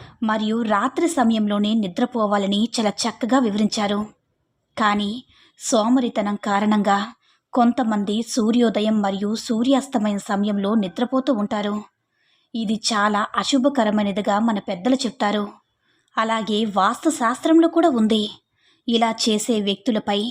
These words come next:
లక్ష్మీదేవి కోపం తెచ్చుకొని అతని ఇంటిని వదిలి వెళ్ళిపోతుంది. ఎందుకంటే ఉదయం వేళ పూజకు ఉత్తమ సమయం. ఈ సమయంలో నిద్రించడం లక్ష్మీదేవిని అవమానించడమవుతుంది.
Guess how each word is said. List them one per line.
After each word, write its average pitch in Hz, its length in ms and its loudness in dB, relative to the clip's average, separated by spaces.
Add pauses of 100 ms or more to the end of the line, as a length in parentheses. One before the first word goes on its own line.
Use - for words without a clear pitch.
(380)
లక్ష్మీదేవి 220 840 2
కోపం 220 300 2
తెచ్చుకొని 214 560 0 (480)
అతని 233 300 2 (100)
ఇంటిని 254 340 4
వదిలి 202 340 -2
వెళ్ళిపోతుంది. 214 680 0 (760)
ఎందుకంటే 214 640 0 (500)
ఉదయం 233 480 4
వేళ 208 240 2
పూజకు 208 520 0 (160)
ఉత్తమ 277 300 2
సమయం. 214 420 0 (540)
ఈ 262 120 2 (120)
సమయంలో 320 520 6
నిద్రించడం 214 720 0 (500)
లక్ష్మీదేవిని 220 800 2 (140)
అవమానించడమవుతుంది. 226 1040 2